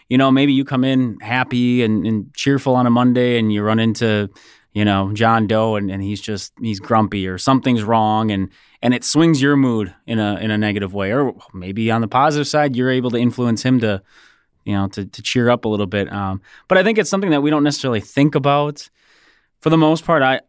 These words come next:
I'm, I'm not, I wouldn't say I'm grumpy by any means, but I'm not like your chipper, big smile all day kind of thing. I'm just kinda head down and, and doing my work. Um,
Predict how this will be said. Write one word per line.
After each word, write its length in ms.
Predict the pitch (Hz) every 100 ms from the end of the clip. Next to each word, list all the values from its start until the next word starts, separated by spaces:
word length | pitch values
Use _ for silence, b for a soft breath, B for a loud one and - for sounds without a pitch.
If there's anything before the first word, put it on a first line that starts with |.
| -
I'm, 280 | 117 120 -
I'm 160 | - 160
not, 180 | 131 -
I 40 | 113
wouldn't 200 | 117 104
say 160 | 113
I'm 260 | 104 92 82 _ _
grumpy 440 | 95 101 135 160
by 180 | 160 160
any 140 | 160
means, 280 | 160 156 147
but 80 | 120
I'm 140 | 113 120
not 240 | 127 123
like 280 | 113 101 -
your 240 | 104 101 104
chipper, 560 | - - 120 110 107
big 240 | 101 117 107
smile 420 | 120 110 110 110
all 200 | 107 104
day 260 | 107 107
kind 180 | 101 107
of 120 | 104
thing. 160 | 113 110
I'm 100 | 104
just 220 | 104 -
kinda 240 | 113 107 98
head 200 | 107 98
down 320 | 101 104 104
and, 220 | 98 95
and 160 | 101 98
doing 160 | 110
my 140 | 107 98
work. 380 | 104 143 113 - -
Um, 480 | 104 101 92 92